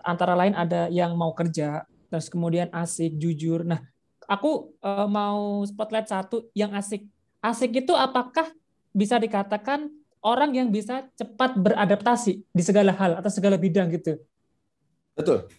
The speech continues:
Speaker 2: kurang lebih
Speaker 1: Apa
Speaker 2: gitu
Speaker 1: seperti
Speaker 2: sih.
Speaker 1: itu?
Speaker 2: Heeh, tapi iya, iya, iya, kurang lebih sih asik itu ya dia, dia beradaptasi dengan lingkungan yang dari dasarnya tuh kita buat gitu kan. Ini tempat orang ngobrol asik gitu kan, ngobrol nongkrong kayak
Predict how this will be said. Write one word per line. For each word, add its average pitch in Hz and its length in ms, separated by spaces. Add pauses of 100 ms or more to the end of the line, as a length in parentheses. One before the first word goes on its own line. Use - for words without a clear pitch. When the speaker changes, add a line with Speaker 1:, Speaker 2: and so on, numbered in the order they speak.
Speaker 2:
kurang 135 160
lebih 160 240
Speaker 1:
Apa - 80
Speaker 2:
gitu 226 160
Speaker 1:
seperti 220 160
Speaker 2:
sih. 196 40
Speaker 1:
itu? 165 120 (340)
Speaker 2:
Heeh, 143 280 (120)
tapi 143 240 (160)
iya, 147 160
iya, 127 180
iya, 110 160 (140)
kurang 131 240
lebih 139 240
sih 175 240 (580)
asik - 380
itu 170 320
ya 131 240
dia, 170 400 (480)
dia 165 240
beradaptasi 127 960
dengan 127 400
lingkungan 131 560
yang 123 320 (480)
dari 113 180
dasarnya 117 640
tuh 165 80
kita - 240
buat 135 480
gitu 107 240
kan. 90 160 (160)
Ini 196 320 (720)
tempat 139 480 (100)
orang 135 400 (640)
ngobrol 135 400
asik 123 480
gitu 123 240
kan, 120 160
ngobrol 127 400
nongkrong 139 720
kayak 127 180